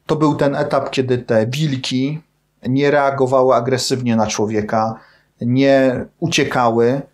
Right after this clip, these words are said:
tylko po prostu nas tolerowały. One były w-, po prostu oswojone, ale nadal miały inne zachowania, inną psychikę i były zbudowane jak wilki.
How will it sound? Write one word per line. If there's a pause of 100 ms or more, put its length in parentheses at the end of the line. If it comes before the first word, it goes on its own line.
(200)
tylko
po
prostu
nas
tolerowały. (200)
One
były
w-,
po
prostu
oswojone, (240)
ale
nadal (840)
miały
inne
zachowania,
inną
psychikę
i
były
zbudowane
jak
wilki.